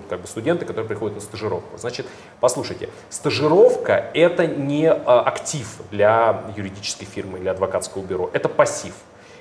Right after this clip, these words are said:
Это ситуация, когда вы совершенно чужого человека берёте себе в офис и тратите на него время, э, ваше личное или ваших, э, высокопоставленных сотрудников,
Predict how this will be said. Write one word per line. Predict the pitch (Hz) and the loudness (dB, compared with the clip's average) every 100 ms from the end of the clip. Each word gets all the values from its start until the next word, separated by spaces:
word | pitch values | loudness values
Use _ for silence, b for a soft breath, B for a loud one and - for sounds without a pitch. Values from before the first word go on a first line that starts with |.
| B | B
Это | 151 165 170 | 2 2 2
ситуация, | 202 - 147 104 92 - 101 | -2 4 8 8 6 0 0
когда | 110 98 117 | 0 4 4
вы | 120 | 4
совершенно | 123 120 202 208 | -2 0 2 2
чужого | - 113 110 135 | 0 0 2 2
человека | - 120 104 90 87 - 117 B B | 0 0 0 0 -4 -8 -8 B B
берёте | 110 120 190 - | -4 2 2 0
себе | 123 120 127 147 | -6 -6 -2 -2
в | 104 | 0
офис | 95 - 139 - B B B - | -2 -2 -8 -10 B B B -4
и | 165 185 165 127 123 | 0 4 4 2 4
тратите | 147 - 208 196 | 6 6 2 -2
на | 160 | 0
него | 139 135 139 127 | 0 0 0 2
время, | 120 113 98 107 131 127 | 2 2 0 -2 -4 -2
э, | 110 107 | 0 2
ваше | 107 110 - 107 | 4 4 4 0
личное | 107 107 - 95 | -2 -4 -6 -4
или | 98 | 0
ваших, | 101 - 90 - | 0 0 -4 -8
э, | 98 101 98 | -4 -2 -2
высокопоставленных | 92 - - 101 104 95 92 | -4 -8 -4 0 0 0 -2
сотрудников, | 98 107 107 156 196 | -6 -6 -8 -4 -4